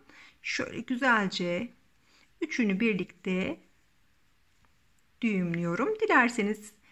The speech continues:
parçaların uçlarını iğne yardımıyla saklayabilirsiniz. Ya da ben şöyle kenardan kesiyorum. Çünkü zaten iç kısımda kalacak. Bakın tepe kısmı da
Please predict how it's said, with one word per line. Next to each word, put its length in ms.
parçaların 720
uçlarını 680
iğne 240
yardımıyla 580
saklayabilirsiniz. 1200
Ya 140
da 120
ben 400
şöyle 340
kenardan 600
kesiyorum. 640
Çünkü 280
zaten 500
iç 200
kısımda 420
kalacak. 680
Bakın 240
tepe 260
kısmı 360
da 260